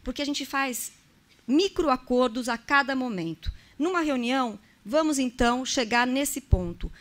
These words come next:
Vamos ter que acordo nós vamos estabelecer nessa reunião para conversarmos daqui dez dias na próxima reunião. Então, nesse tempo, o que que a gente pode acordar? E esses microacordos vão acontecendo a todo momento,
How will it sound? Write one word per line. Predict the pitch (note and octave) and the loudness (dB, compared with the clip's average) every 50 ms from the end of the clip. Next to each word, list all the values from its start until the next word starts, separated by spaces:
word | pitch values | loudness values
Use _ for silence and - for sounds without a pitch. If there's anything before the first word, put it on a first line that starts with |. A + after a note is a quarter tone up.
| - - - - | -20 -18 -6 0
Vamos | C4 D4+ D#4 D4 | 0 0 0 0
ter | - D4 C#4+ | -2 -6 -6
que | - - - | -6 -6 -6
acordo | E4+ E4 D#4 _ - E4+ F4+ G4 D#4 D#4+ | -4 -6 -6 _ -8 -6 -4 -4 -4 -2
nós | D#4 D4+ C#4 A#3 | -2 -2 -2 -4
vamos | A#3+ A#3+ A#3 A#3 A3+ A3+ - - - | -4 -6 -6 -6 -6 -8 -10 -12 -10
estabelecer | - G#3 - B3 G#3+ A3+ A3 G#3+ G#3+ - - G3+ G3 F#3 | -10 -6 -6 -4 -4 -2 -4 -4 -4 -4 -4 -4 -4 -4
nessa | F#3+ G#3 A#3+ C4+ - C#4+ | -2 -2 -2 -2 -2 -2
reunião | C4 A#3+ A3+ A3 G#3+ G#3 G#3+ A3 B3+ B3+ - - - - | -4 -4 -4 -4 -2 -2 -2 -2 -4 -6 -10 -16 -10 2
para | - C#4 D4 C#4+ | 4 4 4 4
conversarmos | C#4+ C#4+ C#4 C4 B3+ B3+ - - C4 C4+ C4+ C4+ C4+ C4+ B3+ - - - - - _ | 0 -2 -2 0 -4 -4 -2 0 2 2 2 0 -2 -4 -4 -6 -8 -10 -12 -14 _
daqui | - G#3 A#3+ A#3 - B3 A3 - - - | -2 -2 -2 -2 -2 -6 -6 -6 -8 -2
dez | G#3 A3+ A3+ A3+ G3 F3 | 0 2 2 2 0 -2
dias | G#3 A3+ A3+ A3+ A3+ G#3 | -2 0 0 0 0 -2
na | G#3+ A3 G#3 | -2 -2 0
próxima | - G#3+ G3+ G3+ G3+ - G3 F#3+ F#3+ | 0 0 0 0 -2 -4 -4 -4 -4
reunião. | G3 F3+ F3 D#3+ D#3 D3 - D3 - - - _ - - - - - - | -4 -4 -4 -4 -4 -6 -6 -10 -14 -16 -20 _ -20 -20 -20 -18 -10 -8
Então, | A3+ A3 D4 D4+ C#4+ | 0 4 4 4 4
nesse | C#4 C#4 D4+ E4+ F#4 - - C#4+ | 4 2 2 2 0 -2 -4 -8
tempo, | - - - D#4 D#4 D4+ C#4+ - - G#3 | -6 0 2 2 4 2 0 -2 -6 -10
o | F#3+ | -10
que | - - D#4+ D4+ | -6 -8 -8 -6
que | E4+ | -6
a | D4 | -6
gente | C#4+ C#4 C#4 | -6 -6 -8
pode | - - B3 B3 B3 A3 A3+ - | -6 -4 -4 -4 -4 -4 -6 -8
acordar? | A3 A3 - A3+ A3+ G3+ E3+ E3+ C#3+ C#3+ - - | -8 -8 -6 -10 -10 -8 -6 -8 -8 -8 -8 -8
E | A3+ C#4+ | -6 -6
esses | E4+ - D4 C4+ | -6 -6 -4 -4
microacordos | D4 D4+ D4 C4 A3 G#3+ - B3+ C4 B3+ A3 G#3+ G#3+ | -4 -4 -2 -4 -8 -8 -4 -4 -4 -4 -4 -6 -12
vão | A3 A3 B3+ C4+ | -10 -8 -6 -6
acontecendo | C#4 C4+ C4 B3 - A3 G#3+ - C4 C4+ - - | -6 -6 -8 -8 -8 -10 -8 -6 -6 -6 -6 -6
a | B3 | -8
todo | - - C4+ C4+ A#3+ | -6 -6 -6 -6 -6
momento, | A#3+ A3+ G3+ F3+ E3 D#3 D#3 D3+ - - | -8 -8 -8 -10 -10 -10 -12 -14 -16 -20